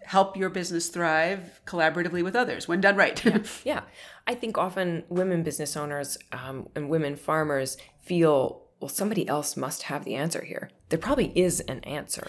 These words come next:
Speaker 1: But
Speaker 2: And
Speaker 1: that's
Speaker 2: I'm
Speaker 1: the
Speaker 2: the only one who
Speaker 1: perception
Speaker 2: doesn't know
Speaker 1: <laughs> with
Speaker 2: it."
Speaker 1: lawyers,
Speaker 2: And th-,
Speaker 1: exactly.
Speaker 2: there, yeah, and especially with the law. And we've been taught, um, in how we deal with the law, someone else has the answers if you just give them the money, they will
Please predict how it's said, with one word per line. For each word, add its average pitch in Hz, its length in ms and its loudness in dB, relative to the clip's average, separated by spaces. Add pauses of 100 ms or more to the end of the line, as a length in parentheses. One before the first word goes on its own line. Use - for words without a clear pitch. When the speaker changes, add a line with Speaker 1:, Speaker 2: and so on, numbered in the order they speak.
(140)
Speaker 1:
But 311 100 -2
Speaker 2:
And - 80 2
Speaker 1:
that's - 100 -2
Speaker 2:
I'm 254 160 6
Speaker 1:
the 233 80 0
Speaker 2:
the 214 40 6
only 202 140 4
one 190 140 2
who 175 60 0
Speaker 1:
perception 170 140 4 (140)
Speaker 2:
doesn't 160 60 -4
know 220 160 4
Speaker 1:
<laughs> 285 60 2
with 240 120 0
Speaker 2:
it." - 100 -2
Speaker 1:
lawyers, 214 220 0
Speaker 2:
And 214 100 -10
th-, 233 300 4
Speaker 1:
exactly. 226 60 -6
Speaker 2:
there, 240 480 4
yeah, 349 200 2
and 180 120 2
especially - 480 -4
with 226 200 -8
the 220 120 -4
law. 262 260 2
And 160 120 0
we've 226 160 -2
been 208 160 0
taught, - 520 -4 (340)
um, 165 260 0
in 180 140 -2
how 170 280 2
we 196 140 2
deal 185 260 6
with 165 120 2
the 160 80 2
law, 185 260 4 (180)
someone 240 320 2
else 220 180 0
has 196 180 2
the 196 140 2
answers 214 400 2
if 165 100 -6
you 175 60 0
just 160 240 0
give 170 140 2
them 151 160 4
the 151 40 2 (160)
money, 190 300 2 (180)
they 180 120 10
will 165 420 6